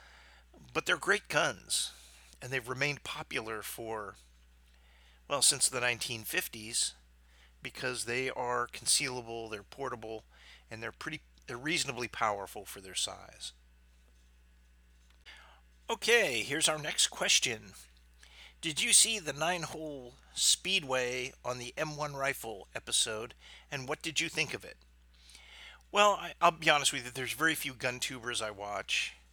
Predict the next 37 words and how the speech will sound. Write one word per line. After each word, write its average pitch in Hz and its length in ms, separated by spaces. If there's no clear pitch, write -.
Um, 104 460
the 131 140
one 147 300
that 135 100
I 123 140
watch 120 840
the 117 80
most 117 300
is 123 80
probably 151 320
this 131 200
nine-hole. 107 640
Um, 110 400
they 233 60
got - 180
two 214 120
guys 139 460
who 123 120
are 120 80
just, 117 380
you 120 100
know, 113 100
they 127 120
kinda 131 260
just 123 180
shoot 120 220
rifles, 107 560
and 208 100
they 208 100
just 190 180
kinda 147 180
give 120 180
you 120 60
their 113 160
impressions. 95 800
And, 113 480
uh, 110 260